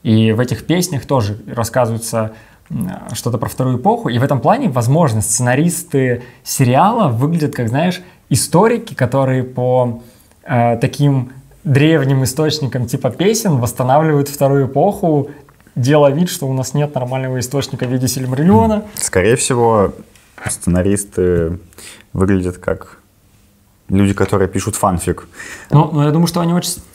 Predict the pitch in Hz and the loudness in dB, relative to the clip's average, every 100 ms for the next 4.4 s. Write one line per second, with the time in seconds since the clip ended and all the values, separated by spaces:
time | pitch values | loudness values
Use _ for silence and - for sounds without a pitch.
0 | - - _ - - 127 147 151 156 147 | -16 -16 _ -12 -4 0 0 0 -2 -2
1 | - 147 214 214 113 120 151 139 139 131 | -2 0 0 -2 -4 -4 -4 -4 -4 -4
2 | 127 120 113 - - 147 151 - 131 131 | -4 -6 -8 -8 -4 -2 -2 -4 -2 -2
3 | 120 117 151 160 143 135 139 123 120 - | -4 -2 -4 -2 -4 -4 -6 -8 -8 -4
4 | - 98 - - | -2 -2 -4 -14